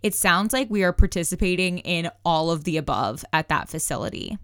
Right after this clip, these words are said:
And this new addition to the prison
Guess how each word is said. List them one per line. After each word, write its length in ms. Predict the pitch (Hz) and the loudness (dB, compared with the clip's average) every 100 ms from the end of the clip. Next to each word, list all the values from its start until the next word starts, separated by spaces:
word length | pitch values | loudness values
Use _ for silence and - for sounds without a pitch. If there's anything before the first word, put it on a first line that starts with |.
| - _ _ _ _ _ _ - - - 202 | -16 _ _ _ _ _ _ -20 -20 -8 0
And 200 | 214 240 | 4 4
this 200 | 269 196 | 2 2
new 320 | 190 208 240 | 4 4 2
addition 580 | 185 175 175 180 170 170 | 0 -2 0 0 -2 -2
to 100 | 170 | -4
the 80 | |
prison 560 | 165 220 226 190 175 | 0 2 2 2 0